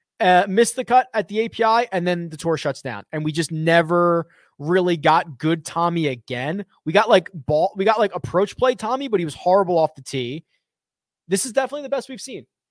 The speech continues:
It's definitely the best we've seen. What's going on, Rick? Could you do an updated model? Uh, okay, sure. I don't, uh, well, let's see. Here's what I did. Or no, I've reset this. Okay.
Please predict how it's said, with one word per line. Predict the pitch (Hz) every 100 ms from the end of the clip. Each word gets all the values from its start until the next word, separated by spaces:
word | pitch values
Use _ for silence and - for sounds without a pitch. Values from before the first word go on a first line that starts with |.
| _ _ _
It's | -
definitely | 220 220 240
the | 220
best | 214 196
we've | 190
seen. | 170 135 _ _ _ _ -
What's | 254
going | - 302 277
on, | 302
Rick? | 220 254 262
Could | 254
you | 262
do | 269 285
an |
updated | 233 226 247 240 226
model? | 220 277 277 202 135 -
Uh, | 226 226 233
okay, | 240 208
sure. | 180 175 127 -
I | 233
don't, | 214 269 277 - - 233
uh, | 196 190 185 180 175 175
well, | 190 180
let's | 170 -
see. | 120 _ _ _ _ _ _ _ _ _ _ _ _ -
Here's | 220 254
what | 254
I | 254
did. | 180 202 196 196 180 _ _ _ -
Or |
no, | 170 139
I've | 151 151
reset | 160 135 113
this. | - -
Okay. | 147 98